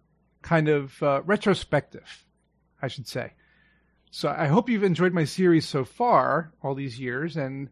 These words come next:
strap your boots on for the next one hundred episodes, 'cause I'm gonna keep going.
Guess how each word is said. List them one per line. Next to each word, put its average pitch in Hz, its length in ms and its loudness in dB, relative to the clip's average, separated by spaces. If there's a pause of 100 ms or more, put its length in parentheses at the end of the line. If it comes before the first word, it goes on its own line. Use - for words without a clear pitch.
(460)
strap 202 560 -2
your 226 120 0
boots 190 400 -4
on 147 320 2
for 147 640 0
the 151 160 -2
next 147 600 -4
one 160 200 2
hundred 156 320 2
episodes, 127 500 -4
'cause 127 120 -10
I'm 151 140 -4
gonna 165 160 -4
keep 214 240 -8
going. 208 300 0